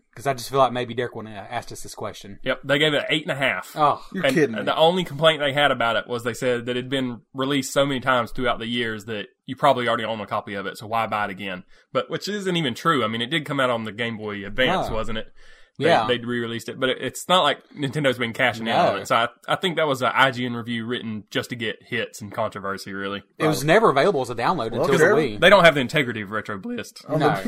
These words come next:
Speaker 3: <laughs>
Speaker 1: no.
Speaker 3: that's, yeah, that's what we're best known for, integrity.
Speaker 1: We're
Speaker 3: Speaking of
Speaker 1: taking
Speaker 3: which,
Speaker 1: over I G N
Speaker 3: Trevor,
Speaker 1: soon.
Speaker 3: pick what game I'm gonna play.
Speaker 1: I finally get to pick a game.
Speaker 3: And I finally have to play one.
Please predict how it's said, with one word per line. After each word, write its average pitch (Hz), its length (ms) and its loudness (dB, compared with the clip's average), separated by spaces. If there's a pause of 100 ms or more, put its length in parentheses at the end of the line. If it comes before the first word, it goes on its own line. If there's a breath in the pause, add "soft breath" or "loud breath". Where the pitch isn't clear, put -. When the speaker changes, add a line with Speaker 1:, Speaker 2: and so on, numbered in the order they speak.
Speaker 3:
<laughs> - 140 -6
Speaker 1:
no. 214 100 8
Speaker 3:
that's, 202 320 6
yeah, 165 80 4
that's 147 140 2
what 175 120 4
we're 156 140 6
best 151 220 2
known 160 140 -4
for, 117 220 -4
integrity. 120 460 -4 (280 loud breath)
Speaker 1:
We're 165 120 6
Speaker 3:
Speaking 190 140 6
of 139 40 4
Speaker 1:
taking 139 140 6
Speaker 3:
which, 156 80 2
Speaker 1:
over 120 80 2
I 110 100 4
G 110 120 -8
N 104 80 -8
Speaker 3:
Trevor, 170 340 6
Speaker 1:
soon. - 100 -12
Speaker 3:
pick 151 140 -2
what 170 140 0
game 185 160 -2
I'm 147 100 -2
gonna 113 220 -2
play. 175 100 8
Speaker 1:
I 185 80 12
finally 175 260 6
get 180 100 2
to - 60 -14
pick 190 160 0
a 208 60 -6
game. 120 480 0
Speaker 3:
And 113 80 0
I 170 80 6
finally 160 220 2
have 170 100 -2
to 185 80 -6
play 160 240 0
one. 107 400 -2